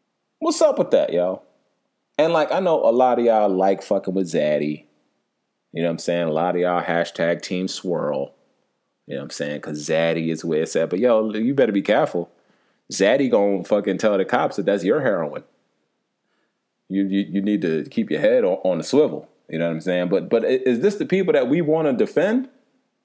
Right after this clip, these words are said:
They charged, they, yo, son, they charged the prime minister's wife with fraud. Right? Um, in a case known as the meals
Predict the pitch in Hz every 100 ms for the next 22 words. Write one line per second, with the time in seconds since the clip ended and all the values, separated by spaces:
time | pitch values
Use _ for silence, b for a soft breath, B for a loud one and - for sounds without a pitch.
0 | _ _ _ _ _ _ - 202 202 214
1 | 220 - - 208 - 196 175 - 202 185
2 | 208 - 214 208 208 180 151 - - 202
3 | 202 190 185 170 165 123 117 143 131 120
4 | - - _ _ _ _ _ _ 113 107
5 | - - _ _ - - 110 110 98 87
6 | - _ _ _ _ _ _ _ _ _
7 | _ _ _ _ _ _ _ _ _ _
8 | _ 113 127 170 - _ _ _ _ _
9 | _ _ 117 117 117 113 110 - _ _
10 | 127 123 127 190 202 175 160 151 147 123
11 | 123 117 98 104 147 165 160 147